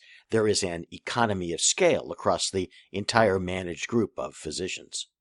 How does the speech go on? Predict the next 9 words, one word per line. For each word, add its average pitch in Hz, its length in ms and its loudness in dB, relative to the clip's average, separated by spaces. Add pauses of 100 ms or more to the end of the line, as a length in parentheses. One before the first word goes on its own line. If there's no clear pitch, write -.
(1040)
When 147 160 2
it - 100 0
comes 185 240 0
time 196 360 0
to 117 200 2
discuss - 460 0
compensation, 90 800 0 (580)
you 117 140 -4
calculate, 95 580 2